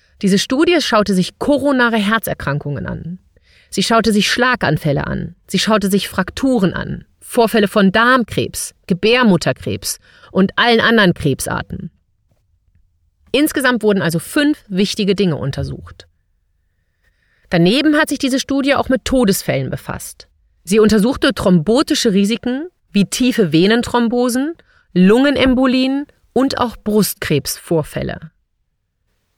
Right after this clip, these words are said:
Diese Studie wurde vorzeitig beendet, weil ein vorab festgelegtes Risikoniveau, das nennt man die Hazard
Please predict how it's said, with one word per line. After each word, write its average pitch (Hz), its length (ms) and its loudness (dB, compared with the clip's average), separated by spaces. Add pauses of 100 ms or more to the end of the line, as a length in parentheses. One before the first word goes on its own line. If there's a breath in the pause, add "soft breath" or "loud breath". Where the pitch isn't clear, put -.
(1120)
Diese 349 280 2
Studie 202 480 0 (220)
wurde 185 240 4
vorzeitig 226 680 0
beendet, 143 640 -2 (520)
weil 185 140 2
ein 196 140 4
vorab - 360 2
festgelegtes 277 800 -2
Risikoniveau, 180 920 0 (680)
das 165 140 -4
nennt 208 180 4
man 196 120 4
die 165 220 0 (300)
Hazard 202 520 2